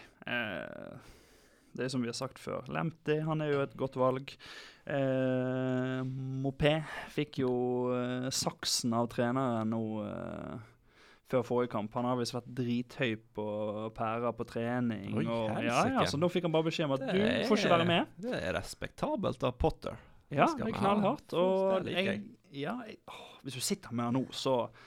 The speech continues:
Speaker 1: eh, han må jo være helt tent, tenker jeg.
Speaker 2: Ja, hvis han er tilbake igjen i
Speaker 1: Ja, da, jeg
Speaker 2: starten,
Speaker 1: tror han,
Speaker 2: ja.
Speaker 1: etter det jeg har forstått, så er han tilbake nå. Det var
Speaker 2: Ja.
Speaker 1: en kamp.
Speaker 2: Lagt seg flat.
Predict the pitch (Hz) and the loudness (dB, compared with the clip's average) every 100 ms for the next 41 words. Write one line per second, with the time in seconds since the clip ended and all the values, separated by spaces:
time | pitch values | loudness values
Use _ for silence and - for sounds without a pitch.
0 | - - - 80 90 85 - - - 131 | -20 -20 -20 -18 -18 -18 -18 -8 -2 0
1 | 117 - - 123 120 - - - - - | 0 -2 0 0 0 -6 -16 -18 -18 -14
2 | 113 - - _ _ _ _ 117 101 98 | -14 -16 -20 _ _ _ _ 0 0 0
3 | - 92 92 95 - - 107 139 131 143 | -4 -8 -6 -8 -6 -4 0 8 10 12
4 | 135 87 170 139 147 135 123 98 151 170 | 10 6 4 4 4 0 -2 0 2 4
5 | 170 143 131 147 - 156 127 117 139 151 | 4 4 2 2 6 6 6 4 4 4
6 | 117 123 101 139 170 165 151 156 190 214 | 2 -2 -2 0 4 4 4 4 4 0
7 | - 113 110 110 127 | -2 -2 0 4 2